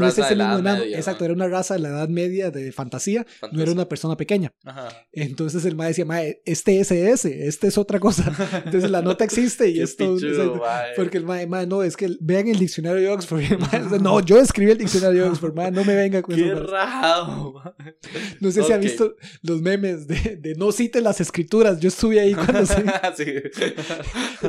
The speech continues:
Speaker 1: Tolkien lo hizo en la vida real.
Speaker 2: <laughs>
Speaker 1: "No cite el
Speaker 2: Qué
Speaker 1: diccionario de Oxford, yo escribí el diccionario de Oxford".
Speaker 2: Qué nivel, mae, el respeto.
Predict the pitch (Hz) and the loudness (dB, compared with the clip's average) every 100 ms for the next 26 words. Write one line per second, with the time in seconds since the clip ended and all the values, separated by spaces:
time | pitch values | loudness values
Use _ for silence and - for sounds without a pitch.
0 | - 202 202 233 202 196 214 202 175 185 | 2 2 4 6 8 8 8 8 8 6
1 | 170 180 190 190 - 165 170 180 214 254 | 6 4 4 2 -4 -12 -4 2 4 4
2 | 247 262 214 208 220 196 208 202 196 202 | 2 2 2 4 4 4 6 6 6 2
3 | - 175 151 190 240 240 196 - 175 190 | -2 -6 4 10 10 10 6 4 2 4
4 | 190 175 180 - 190 170 165 160 160 143 | 4 4 4 4 4 4 4 4 4 0
5 | 143 139 131 131 120 113 113 110 104 107 | -4 -4 -4 -6 -6 -6 -8 -10 -10 -12
6 | 104 92 - - 120 120 - - 104 - | -12 -12 -16 -20 -20 -18 -16 -12 -12 -12